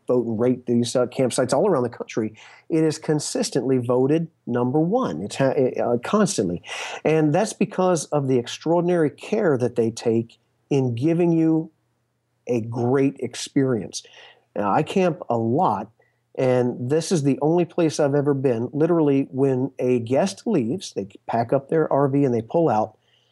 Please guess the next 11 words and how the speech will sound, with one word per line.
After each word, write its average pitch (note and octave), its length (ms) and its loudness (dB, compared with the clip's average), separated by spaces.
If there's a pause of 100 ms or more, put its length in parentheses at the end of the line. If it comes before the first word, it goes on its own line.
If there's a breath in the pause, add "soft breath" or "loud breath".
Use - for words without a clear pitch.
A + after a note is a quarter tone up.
(280)
Within F#3+ 500 2
minutes, E3+ 460 -2
these E3+ 220 0
cast - 380 -2
members C3 280 2
pull C#3+ 280 -2
up E3+ 120 -4
on A2+ 120 -4
their G#2 100 -6
golf C3 300 -2
carts. F3 400 -6